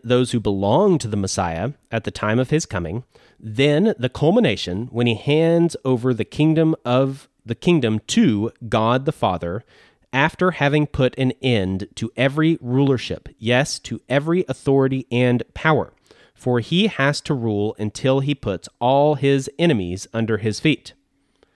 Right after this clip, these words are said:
So putting an end to every rulership, every authority, every power, talking about when Messiah comes and takes over rulership, gives that over to the Father,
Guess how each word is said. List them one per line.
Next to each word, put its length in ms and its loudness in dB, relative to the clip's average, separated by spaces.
So 400 2
putting 300 2
an 100 4
end 400 2
to 160 -2
every 260 2
rulership, 680 0
every 260 2
authority, 560 0
every 280 2
power, 540 -2
talking 380 -4
about 320 0
when 520 0
Messiah 600 -2
comes 420 2
and 300 2
takes 320 -2
over 360 0
rulership, 680 -2
gives 280 0
that 300 0
over 260 0
to 280 0
the 160 -2
Father, 540 0